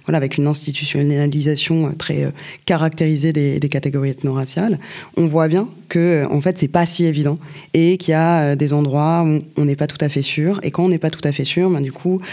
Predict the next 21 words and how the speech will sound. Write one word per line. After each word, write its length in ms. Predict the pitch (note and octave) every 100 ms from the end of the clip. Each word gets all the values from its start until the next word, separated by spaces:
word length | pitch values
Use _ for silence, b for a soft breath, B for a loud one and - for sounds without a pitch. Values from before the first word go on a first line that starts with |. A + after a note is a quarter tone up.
| B B
euh, 280 | C#3+ C#3 C3
on 120 | C3
va 140 | C#3+ C#3+
utiliser, 500 | C#3+ D#3+ D#3 F3+ F3
euh, 40 | C3+ B B B -
bien 320 | D3 F3 G3+
d'autres 280 | G3 F#3+ D#3+
choses 280 | D3+ G#3+ F#3
que, 140 | -
euh, 420 | E3+ F#3 D#3 C#3+ C#3
l'apparence 440 | D3 D3 C#3+ C#3+
physique 420 | - C#3+ F3+ - -
pour, 220 | - D3+
euh, 80 | D3 -
assigner 480 | D3+ D#3 F3+ F3 G3
les 120 | D#3+
individus, 520 | D3 C#3 C#3 C#3 D#3+
euh, 180 | E3 C#3+ -
à 120 | C#3+
une 160 | C#3 C3+
position. 400 | C3 C3+ -